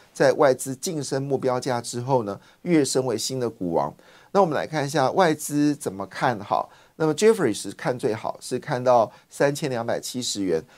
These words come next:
看最坏的是富邦投顾，啊，看是两千八。好，那昨天是已经收到了二七五。如果是以摩根士丹利跟富邦的看法的话呢，世芯已经涨到顶了哈。但是如果以 Jefferies 跟汇丰来说呢，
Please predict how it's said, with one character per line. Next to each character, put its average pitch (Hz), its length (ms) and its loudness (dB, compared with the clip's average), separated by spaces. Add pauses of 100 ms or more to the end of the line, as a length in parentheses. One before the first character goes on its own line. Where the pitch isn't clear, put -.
(140)
看 190 240 4
最 180 220 4
坏 151 280 4
的 98 120 -4
是 113 400 -4
富 156 120 0
邦 127 220 0
投 101 220 -4
顾， 120 260 -4 (220)
啊， 101 220 2 (100)
看 123 260 -2
是 120 160 -6
两 98 260 -4
千 113 260 -4 (100)
八。 110 260 0 (260)
好， 95 180 -6
那 127 140 -2
昨 107 220 -6
天 120 260 -2
是 120 400 -6 (360)
已 101 100 -6
经 135 240 -4
收 135 180 2
到 123 140 4
了 104 160 0
二 135 100 4
七 120 280 -4
五。 101 160 -2
如 156 100 2
果 160 160 6
是 156 160 -4
以 110 220 -2
摩 139 180 0
根 190 180 4
士 190 80 -4
丹 190 220 8
利 165 180 4 (240)
跟 156 240 2
富 160 200 0
邦 147 200 4
的 135 80 0
看 131 240 -2
法 104 140 -6
的 98 80 -8
话 131 200 2
呢， 107 140 -4 (220)
世 - 180 -2
芯 135 220 -4
已 110 60 -10
经 120 180 -8
涨 98 160 -6
到 98 160 -4
顶 71 220 -8
了 - 100 -8
哈。 76 240 -4 (260)
但 170 140 4
是 170 100 -2
如 175 80 4
果 147 120 6
以 104 40 -2
Jefferies 160 540 -4
跟 135 160 -2
汇 135 220 0
丰 127 180 -2
来 104 160 -6
说 120 220 0
呢， 107 180 -4